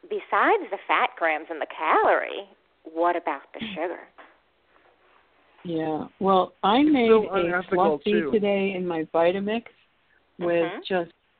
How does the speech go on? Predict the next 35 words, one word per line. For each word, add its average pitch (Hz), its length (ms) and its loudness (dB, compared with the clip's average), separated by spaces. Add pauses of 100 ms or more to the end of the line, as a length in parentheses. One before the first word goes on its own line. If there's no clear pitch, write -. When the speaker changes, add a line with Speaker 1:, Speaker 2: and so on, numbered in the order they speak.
(120)
Speaker 2:
good 240 260 0
coffee, 202 840 -4
almond 196 420 -2
milk, 190 300 -4 (140)
and 165 220 -10
some 160 120 -4
ice 165 200 -4 (120)
cubes, 190 320 -2 (680)
and 180 120 0
a 165 60 2
little 175 260 0 (140)
stevia, 165 440 2
and 175 100 -4
it 196 80 -2
was 196 180 -4
delicious. 262 540 0 (640)
Speaker 1:
It's - 180 -16
amazing. 160 480 -6 (680)
It's 180 160 -6
amazing. 202 520 -2
Speaker 2:
Mm-hmm. - 520 -18
Speaker 1:
You 208 140 0 (100)
can 220 320 -2
do 226 220 2
it, 175 200 4 (240)
<laughs> 220 100 -2
Speaker 3:
Which 262 160 2
Speaker 1:
you 233 220 4
know, 208 200 2
and 220 80 -2
it 202 120 0 (120)
tastes 214 200 -6 (120)
good. 185 360 0 (280)
And 220 140 0
you're 208 80 2